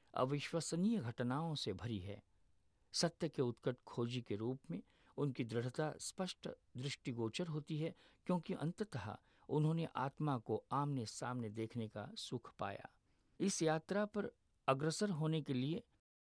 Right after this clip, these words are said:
मैं अपने मित्र राधानाथ स्वामी का आदर करता हूँ, जिसमें उन्होंने भारतीय संस्कृति के अभिन्न अंग, अनेकता में एकता का अनुभव किया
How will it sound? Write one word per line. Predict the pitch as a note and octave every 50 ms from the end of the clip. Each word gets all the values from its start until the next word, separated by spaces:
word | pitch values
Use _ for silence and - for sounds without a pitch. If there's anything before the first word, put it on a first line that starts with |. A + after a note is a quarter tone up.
| _ _ _ _ -
मैं | B2+ D3+ E3+ F#3 G3
अपने | F#3 F3 - - F3 E3
मित्र | D#3 D#3+ E3+ - F3 D#3+ D3
राधानाथ | B2+ B2+ A#2+ B2 - C#3 C#3 D3+ E3 E3+ -
स्वामी | - - D3 A#2 A#2 B2+ B2+
का | B2 - A2 A2+ - _ _ - -
आदर | B2+ C3+ C3+ B2 C3 G#2+ G#2
करता | - F#2 F2+ G#2+ - C3 C3+
हूँ, | C#3+ D3+ F3 G3 - _ - B2+
जिसमें | A#2 B2+ D3+ D3 - E3+ E3 F3+ F#3+ - _ _ - - - -
उन्होंने | - C3+ C#3+ D#3 D#3+ D#3+ D#3 C#3+
भारतीय | A2+ G2+ G2 B2+ C#3+ D3+ D3 - D3+ D3
संस्कृति | - - B2 A#2+ - - C3 C3 - D3
के | C3+ - B2+ - - -
अभिन्न | A2+ A2 B2+ D3+ D#3+ E3 D#3 C3+ - - -
अंग, | - C#3 D#3+ E3 D#3+ - - _ _ _ _ - - - -
अनेकता | - C3 C#3 C#3+ C#3+ C3 - - - F#3 F#3 F#3
में | E3+ C#3 A2+
एकता | - - B2+ C3+ C3 - - C#3+ A#2
का | - - G#2+ A2 - _ _ _ - - -
अनुभव | A#2 A#2 B2 A#2+ C3 D3 E3 E3+
किया | E3 - F#3 F#3 G3+ G#3